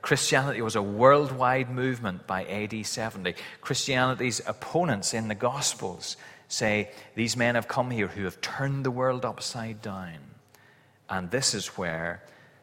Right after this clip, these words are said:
that movement has its roots. All of this to underline that the message that we go to the world with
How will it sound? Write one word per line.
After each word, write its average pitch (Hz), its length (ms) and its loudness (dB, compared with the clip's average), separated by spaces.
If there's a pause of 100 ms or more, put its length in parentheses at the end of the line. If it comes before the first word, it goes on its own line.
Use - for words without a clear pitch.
that 104 300 2
movement 113 600 -6
has 92 760 -2 (280)
its - 280 -8
roots. 87 460 -6
All 175 240 6
of 175 120 4
this 165 320 2
to - 160 -2
underline 98 840 0 (540)
that 120 160 0
the 120 100 6
message 131 920 0 (280)
that 120 180 2
we 117 140 0
go 123 300 4
to 131 140 -6
the 117 140 -2
world 117 520 2
with - 600 -8